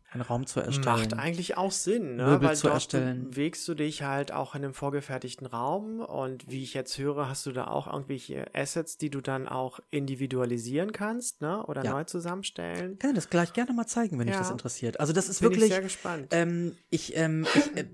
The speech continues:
Speaker 1: da, da ist man natürlich ein bisschen eingeschränkt, sag ich mal, was die, ähm, ja, Kameraführung, kann man das so sagen?
Speaker 2: Mhm.
Speaker 1: Also du kannst halt nicht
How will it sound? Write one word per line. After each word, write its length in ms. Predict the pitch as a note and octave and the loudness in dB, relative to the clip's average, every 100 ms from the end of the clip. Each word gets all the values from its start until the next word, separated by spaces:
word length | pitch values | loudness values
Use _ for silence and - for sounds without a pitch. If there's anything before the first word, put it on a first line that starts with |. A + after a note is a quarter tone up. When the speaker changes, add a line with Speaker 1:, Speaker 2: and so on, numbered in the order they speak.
| - | -6
Speaker 1:
da, 160 | - - | 0 4
da 120 | E3 | 4
ist 160 | E3+ G3+ | 2 0
man 100 | F3+ | 0
natürlich 320 | - F3 E3+ | 0 -2 0
ein 40 | |
bisschen 260 | F#3 - F3 | -2 -2 -2
eingeschränkt, 580 | D3 D#3+ D#3 - C#3 - | 0 0 0 -2 -4 -2
sag 140 | C3+ | -2
ich 120 | C3 | -2
mal, 140 | C3 B2 | -4 -2
was 180 | B2 | -2
die, 380 | - B2+ B2 A#2+ - _ - - _ _ _ - | -2 0 2 0 -4 _ -20 -20 _ _ _ -4
ähm, 460 | A#2+ A#2 A2 G#2+ G#2+ | -2 -2 -4 -8 -12
ja, 60 | - - | -10 -8
Kameraführung, 720 | - C#3+ D#3 E3+ - F#3 G3 F#3+ | -4 -4 -2 -2 2 2 2 0
kann 100 | D3+ | -2
man 80 | |
das 120 | C#3+ - | -2 -2
so 80 | |
sagen? 340 | C3+ C#3+ D#3+ F#3 | -2 -2 -2 -2
Speaker 2:
Mhm. 360 | D#3 C#3+ E3+ G#3+ | -4 -4 -4 0
Speaker 1:
Also 160 | C#3 | 0
du 80 | C#3+ | 0
kannst 280 | - E3+ F3 | 0 0 0
halt 140 | D#3 | 0
nicht 280 | D#3 D#3+ - | 2 0 -4